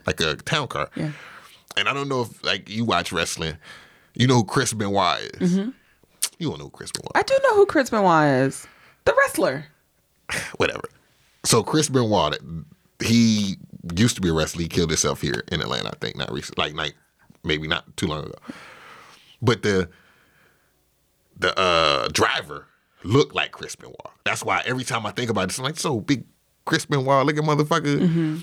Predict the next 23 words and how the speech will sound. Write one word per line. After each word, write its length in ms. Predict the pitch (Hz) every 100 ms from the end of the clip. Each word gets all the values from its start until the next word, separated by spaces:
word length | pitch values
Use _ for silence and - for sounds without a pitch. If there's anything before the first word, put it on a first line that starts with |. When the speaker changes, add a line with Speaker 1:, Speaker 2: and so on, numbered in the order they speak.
| -
Speaker 1:
So 60 |
he 120 | 95 160
gets 240 | 143 131
out 160 | 110 95
the 80 |
van, 320 | 90 107 104 101
this 120 | 87
white 280 | 104 113 90
boy, 160 | 95
this 140 | 95 -
nigga 240 | 107 85
neck 280 | 98 131 92
is 180 | - 90
fucking 380 | - 110 - 85
like 180 | 82 -
an 80 | -
oak 220 | 123 143
tree. 300 | - - - -
Speaker 2:
Mm-hmm. 440 | 180 160 160 147
Speaker 1:
Big. 340 | 165 135 90 - _ - _ _
He's 260 | - 101 80
like, 220 | 78 73
"Yeah, 200 | 76